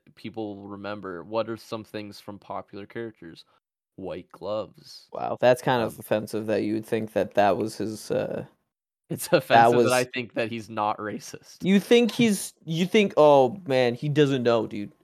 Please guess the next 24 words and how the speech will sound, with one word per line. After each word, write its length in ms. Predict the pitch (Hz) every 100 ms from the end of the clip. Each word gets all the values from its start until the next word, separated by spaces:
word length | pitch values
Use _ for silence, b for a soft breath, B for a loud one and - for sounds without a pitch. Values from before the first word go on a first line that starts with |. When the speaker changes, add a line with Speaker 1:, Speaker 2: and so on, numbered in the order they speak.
| -
Speaker 2:
Oh, 160 | 139 131
he 140 | 143
Speaker 1:
<laughs> 0 |
Yeah, 40 | 147
I 40 |
Speaker 2:
doesn't 220 | 147 139 135
Speaker 1:
think 20 |
Speaker 2:
know." 300 | 120 120 123 117
Speaker 1:
<laughs> 60 | B B B B -
Speaker 2:
You 120 | 175
think 220 | 190 196
he 100 | 180
just 200 | 160 165
doesn't 320 | 147 151 156 143
know? 280 | 135 139
You 200 | 165 143
think 160 | 139 147
he's 140 | 147
just 160 | 147 131
ignorant? 500 | 123 120 135 143 170 -
Speaker 1:
<laughs> 200 | _ -
Speaker 2:
That's 160 | 123 -
kind 300 | 175 151 147
of 180 | 135